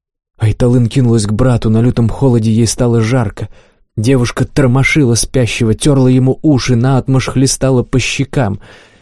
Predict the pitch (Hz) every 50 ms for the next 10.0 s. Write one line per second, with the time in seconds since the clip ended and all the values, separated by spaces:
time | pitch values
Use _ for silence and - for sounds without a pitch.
0 | - _ - 123 127 127 117 - 98 - - - 170 170 139 123 113 107 104 98
1 | 107 127 135 139 147 139 139 135 120 95 101 98 - - - - - - 135 135
2 | 139 151 147 143 160 147 123 110 - - 120 - 143 165 185 190 170 127 117 120
3 | 120 120 - - 180 160 117 98 - - - - - - _ _ _ _ _ _
4 | _ _ _ _ _ _ _ _ _ _ - 113 117 104 - 143 139 131 - -
5 | 131 - - 120 120 - - 120 123 135 135 117 110 113 120 117 113 123 123 -
6 | - - - 135 135 120 117 110 104 117 117 - - 139 120 117 104 - - -
7 | 120 117 110 - 139 135 - - - 113 113 110 113 113 - - - 143 - -
8 | 139 139 131 135 135 123 - 151 135 131 127 127 131 123 120 135 143 143 131 120
9 | - - 143 139 120 127 131 123 - - - - 123 117 101 92 - - -